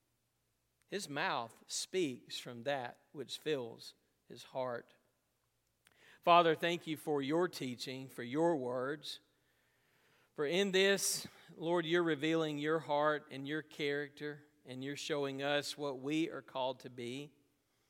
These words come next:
And just in reading through this, Lord, we confess already that we need your help, we need your guidance,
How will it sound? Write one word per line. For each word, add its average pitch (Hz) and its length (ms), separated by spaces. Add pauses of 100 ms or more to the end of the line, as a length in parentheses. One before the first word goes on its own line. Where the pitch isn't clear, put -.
(640)
And 135 120
just 156 260
in 160 140
reading 165 340
through 170 240
this, 165 300
Lord, 170 420 (240)
we 147 240
confess 156 580
already 156 460
that 139 180
we 147 140
need 143 260
your 147 160
help, 147 480 (260)
we 131 180
need 131 200
your 135 120
guidance, 135 800